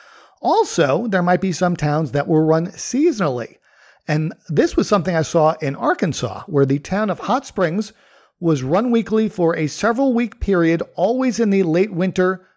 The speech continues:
and early spring. And this was done annually. And at first I didn't know why, but as I was researching, uh, and looking through the Hot Springs newspaper, I found out about the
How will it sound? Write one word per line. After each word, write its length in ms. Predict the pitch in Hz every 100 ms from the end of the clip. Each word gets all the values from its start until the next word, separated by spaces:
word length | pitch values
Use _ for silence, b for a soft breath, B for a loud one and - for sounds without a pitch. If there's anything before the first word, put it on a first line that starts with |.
| b -
and 140 | 165
early 260 | 151 170 202
spring. 300 | - 131 135
And 80 |
this 120 | 165 208
was 140 | 139
done 160 | 170 196
annually. 560 | 208 190 247 185 160 - - B B B
And 140 | 180 185
at 80 |
first 260 | - 320 269
I 100 | 202
didn't 200 | 220 208
know 140 | 185
why, 320 | 147 180 147 120
but 180 | 139 -
as 200 | 202 170
I 120 | 165
was 200 | 151 131
researching, 800 | 135 269 320 - 160 - 151 165
uh, 200 | 170 143
and 180 | 160 147
looking 320 | 202 208 160
through 520 | 135 - 269 220 190 B B
the 100 | 156
Hot 220 | 139 185 -
Springs 320 | 175 143 113
newspaper, 720 | 226 381 - 131 117 147 - B B B B
I 160 | 147 156
found 380 | - 175 180
out 180 | 180 214
about 240 | 190 170 160
the 160 | 156